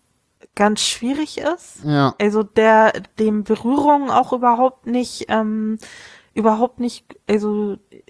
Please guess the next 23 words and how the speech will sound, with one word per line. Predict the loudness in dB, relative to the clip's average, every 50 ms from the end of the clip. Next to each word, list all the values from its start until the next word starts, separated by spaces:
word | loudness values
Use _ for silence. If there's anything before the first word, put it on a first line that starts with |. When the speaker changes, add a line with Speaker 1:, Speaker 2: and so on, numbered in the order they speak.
| _ _ _
Speaker 1:
ihr | -4 0 2 2
sind | 2 2 0 0 -2 -4 -6 -6
Berührungen | -8 -6 -4 -4 -4 -2 0 0 -2 -2 -2
auch | -2 -2 -4 -4 -4
ganz | -4 -4 -4 -6 -8
unangenehm. | -10 -8 -6 -4 -4 -4 -4 -4 -4 -4 -4 -4 -4 -6 -6 -8 -10 -10 -8
Speaker 2:
Mhm. | -4 -2 -2 -2 -2 -2 -4 -6 -8 _ _ 0
Speaker 1:
Und | 2 2 4 4 2 0 -2 -4 -8 -16 _
sie | -6 -4 -2
meinte | 0 2 4 4 2 2 0 -2
aber, | 0 2 2 4 4 2
als | 2 -2 -4 -4
sie | -2 -2
Mutter | 0 0 0 0 0 0 2 0 0
wurde, | 0 0 2 2 2
haben | 2 0 0 0
ihre | -2 -4 -4 -4
Kinder | -6 -6 -4 -4 -2 0 0 0
ihr | 0 0 -4 -6
geholfen, | -4 -6 -8 -6 -2 -2 0 0 0 0 -2 -4 -6 -6 -4
mehr | -2 0 0 -2
körperliche | -2 -2 -2 -2 -2 0 -2 -4 -4 -4 -8 -8 -6 -4
Nähe | -2 -2 0 0 0 -2 -2 -4 -6